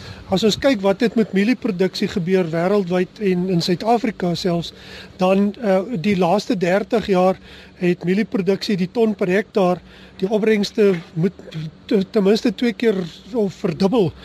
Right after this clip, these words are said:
of meer as verdubbel. So, dit gaan dat ons ook aanpassings kan maak rondom dit.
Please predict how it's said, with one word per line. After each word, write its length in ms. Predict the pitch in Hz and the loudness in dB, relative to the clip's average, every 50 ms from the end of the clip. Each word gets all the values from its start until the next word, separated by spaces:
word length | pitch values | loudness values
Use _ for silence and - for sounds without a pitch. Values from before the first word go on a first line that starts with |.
| - - - - | -18 -18 -12 -6
of 140 | 190 143 - | -6 -4 -2
meer 220 | 165 190 220 226 | 0 0 2 2
as 120 | 240 - | 0 -2
verdubbel. 500 | - - 190 160 156 185 160 175 160 143 - - - - - - - - | 0 -4 -6 -2 -2 -4 -4 -4 -6 -8 -10 -16 -20 -20 -20 -20 -20 -14
So, 460 | - - - 254 262 262 254 247 254 254 - - - - - | -8 -2 0 2 4 4 4 4 2 0 -6 -14 -18 -16 -8
dit 240 | 175 190 220 - - | -2 -2 -2 -2 -2
gaan 200 | - 302 285 269 | -2 0 2 2
dat 260 | 262 247 247 - - - | 2 2 0 -2 -6 -2
ons 520 | 277 240 240 233 226 214 - - - - - - | 0 0 2 2 0 0 -2 -6 -8 -10 -8 -2
ook 260 | 277 262 254 - - | 0 0 0 0 0
aanpassings 640 | - 269 240 - 262 226 214 - - 196 180 - - | -2 -2 0 0 0 0 0 0 0 -2 -4 -4 -6
kan 260 | - 233 220 214 202 | -2 -2 0 0 0
maak 400 | 180 170 160 147 - - - - - | 0 0 -2 -4 -6 -12 -20 -18 -8
rondom 440 | - 170 175 180 175 175 - 175 165 | -4 0 0 0 0 0 0 0 0
dit. 140 | 151 156 143 | 0 -2 -4